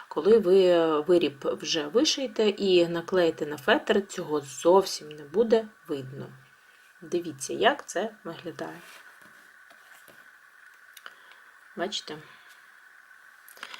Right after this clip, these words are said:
Мені не вистачило одного рядочка. Я взяла канву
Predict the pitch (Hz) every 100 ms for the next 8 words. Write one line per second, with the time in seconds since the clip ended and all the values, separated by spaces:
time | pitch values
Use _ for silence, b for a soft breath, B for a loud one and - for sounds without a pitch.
0 | B - 190 180 170 165 - 214 190 170
1 | 160 165 160 175 196 220 220 220 170 165
2 | - - - - - 180 - - - -
3 | - - - - - - - - B B
4 | B - - - - - - - 185 196
5 | 160 156 147 135 160 175 233 349